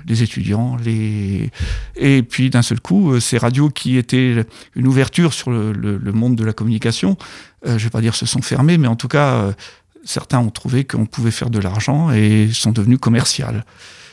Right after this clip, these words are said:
Donc, euh, de, dans les années, euh, quatre-vingts, automatiquement, euh, la législation a évolué et on est passé de radios, euh,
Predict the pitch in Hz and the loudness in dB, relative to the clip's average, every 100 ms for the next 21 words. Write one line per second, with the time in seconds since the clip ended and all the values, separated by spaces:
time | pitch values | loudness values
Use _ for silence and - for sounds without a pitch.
0 | _ 135 160 143 131 120 123 135 127 123 | _ 0 2 4 2 0 2 4 6 4
1 | 123 127 127 123 120 131 131 120 113 104 | 4 2 4 4 4 4 4 2 2 0
2 | 104 104 - 107 - 101 113 160 160 135 | -2 -4 -6 -6 -4 0 2 2 2 0
3 | 117 110 - - 135 151 156 117 - - | 0 -2 -4 -4 -2 0 0 -2 -4 -6
4 | - - _ - 110 120 120 135 - 135 | -10 -20 _ -4 -2 -2 -2 -2 0 2
5 | 123 107 113 120 160 208 - - - _ | 2 0 0 2 2 2 -4 -20 -20 _
6 | - 127 123 113 117 113 113 - 135 113 | 0 2 4 4 2 2 0 0 0 0
7 | 120 117 135 131 117 104 107 98 | 0 2 2 4 2 -2 -4 -4